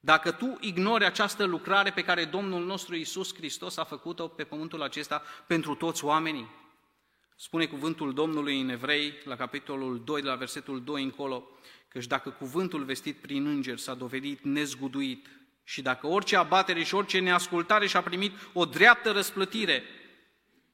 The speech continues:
cum vom scăpa noi dacă stăm nepăsători față de o mântuire așa de mare, care după ce a fost vestită întâi de Domnul, ne-a fost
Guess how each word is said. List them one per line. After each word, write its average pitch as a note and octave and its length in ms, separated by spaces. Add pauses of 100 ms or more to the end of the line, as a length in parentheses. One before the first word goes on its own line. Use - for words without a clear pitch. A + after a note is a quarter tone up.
(180)
cum C4 300
vom F#3+ 220
scăpa F#3+ 380
noi F3+ 240
dacă E3 260
stăm G3 280
nepăsători F3 600
față D#3+ 260
de D#3 80
o D#3 60
mântuire D#3 560
așa D3 220
de C#3+ 100
mare, C3+ 340 (520)
care D#3 240
după D#3+ 260
ce F3 240
a E3+ 80
fost F3 360
vestită F3+ 480
întâi F3 300
de D#3+ 100
Domnul, D#3+ 420
ne-a D#3 140
fost - 240